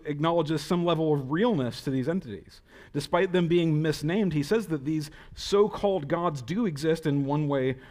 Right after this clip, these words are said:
or another, either in heaven or on earth. And so the idol which is called a god is not real in the sense that it is not a god. Yet the object exists physically,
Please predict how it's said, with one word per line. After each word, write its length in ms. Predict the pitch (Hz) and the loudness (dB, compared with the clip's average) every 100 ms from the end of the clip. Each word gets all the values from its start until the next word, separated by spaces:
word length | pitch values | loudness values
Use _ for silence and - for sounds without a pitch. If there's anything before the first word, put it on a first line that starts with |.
| - | -8
or 140 | - 120 | -2 0
another, 420 | 127 139 123 135 | 2 2 2 0
either 340 | 160 190 190 | 0 4 2
in 240 | 175 160 151 | 2 0 0
heaven 500 | 143 190 180 156 151 | -2 -2 0 0 0
or 280 | 156 175 | 2 2
on 220 | 165 151 156 | 2 -2 -2
earth. 400 | 202 127 - - _ - _ _ | -2 -2 -6 -20 _ -20 _ _
And 100 | 120 | -12
so 140 | - 143 | 0 2
the 160 | 139 | 2
idol 480 | 139 139 165 175 151 | 0 2 4 4 4
which 200 | 135 131 | 2 -2
is 140 | 135 123 | -4 -8
called 340 | - 180 180 | 0 2 2
a 60 | 127 | 0
god 260 | 131 127 | 2 2
is 60 | 131 | 2
not 180 | 143 117 | 0 -2
real 680 | 131 131 190 226 185 156 | -8 -10 -4 4 4 6
in 100 | 147 | 4
the 80 | 143 | 2
sense 320 | 131 170 160 | 0 0 -2
that 140 | - 135 | -4 -4
it 100 | 123 | -4
is 140 | 120 | -4
not 240 | 131 131 107 | -2 -2 -4
a 40 | |
god. 400 | 98 147 104 90 - _ _ _ - _ | 0 0 0 -6 -20 _ _ _ -20 _
Yet 320 | 123 165 - | 0 0 0
the 100 | 139 | -2
object 340 | 151 147 120 117 | -2 -2 -6 -6
exists 400 | 104 107 117 - | -8 -6 -8 -8
physically, 520 | - 196 139 95 80 | -2 0 0 -8 -16